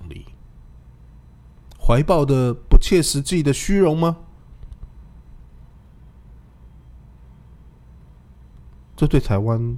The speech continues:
的未来有什么好处呢？大内宣的后果最可怕的就是它让整-，那让全体国民陷入一种集体催眠的状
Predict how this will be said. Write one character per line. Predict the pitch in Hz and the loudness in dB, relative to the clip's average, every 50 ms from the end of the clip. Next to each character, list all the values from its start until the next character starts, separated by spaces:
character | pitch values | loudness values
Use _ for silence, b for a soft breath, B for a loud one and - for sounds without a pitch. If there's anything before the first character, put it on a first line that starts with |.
| - - - | -12 -16 -10
的 | - 104 98 | -8 -6 -4
未 | 120 127 113 | -2 -2 -2
来 | 104 95 90 90 | -2 -4 -6 -6
有 | 90 92 95 98 | -8 -8 -8 -8
什 | - - 98 | -6 -6 -6
么 | 92 - | -6 -4
好 | - - - - | -6 -6 -4 -2
处 | - - 143 135 117 117 | -2 -2 -2 -2 -2 -6
呢？ | 117 117 - - - - - - - - - - - b b b b b b b b b b b b b b | -8 -10 -10 -14 -16 -18 -18 -18 -18 -20 -20 -20 -20 b b b b b b b b b b b b b b
大 | - 220 202 165 | 0 2 2 2
内 | 156 165 160 143 | 2 0 0 0
宣 | - 160 156 | 0 0 0
的 | 156 131 | 0 0
后 | 117 - 180 123 | -2 -2 -2 -2
果 | - - - | -2 -4 -6
最 | - - 190 120 | -4 -2 -2 -4
可 | - - 101 | -2 -4 -4
怕 | 85 - - 117 95 | 0 2 2 2 2
的 | 95 | -2
就 | 90 - 110 | -4 -6 -6
是 | - - 104 | -6 -4 -6
它 | - - 127 - | -6 -6 -4 -2
让 | 131 127 110 104 - - | -2 -4 -4 -6 -10 -14
整-， | - - - 117 95 92 107 135 143 - - - - - - - - B B B B B B B B B B B - | -12 -4 -4 -2 -2 -2 -6 -8 -10 -10 -18 -20 -20 -20 -20 -20 -20 B B B B B B B B B B B -4
那 | - 185 165 | 0 0 2
让 | 170 185 156 131 | 2 2 0 0
全 | - - 143 139 170 | -2 0 0 0 2
体 | 160 135 104 | 0 -2 -2
国 | 101 - 104 | -2 -2 -2
民 | 107 110 110 | -2 -2 -2
陷 | 107 - 131 123 | -2 -2 -2 -2
入 | 123 120 | -2 -2
一 | 120 | -4
种 | 120 - 87 82 | -4 -6 -8 -8
集 | - - - - - 143 | -8 -6 -2 0 0 0
体 | - - - 101 | -2 -4 -8 -8
催 | - - - - 139 135 143 | -8 2 6 6 6 6 4
眠 | 135 113 92 95 | 0 -2 -4 -6
的 | 95 92 | -8 -6
状 | - 101 85 | -6 -6 -6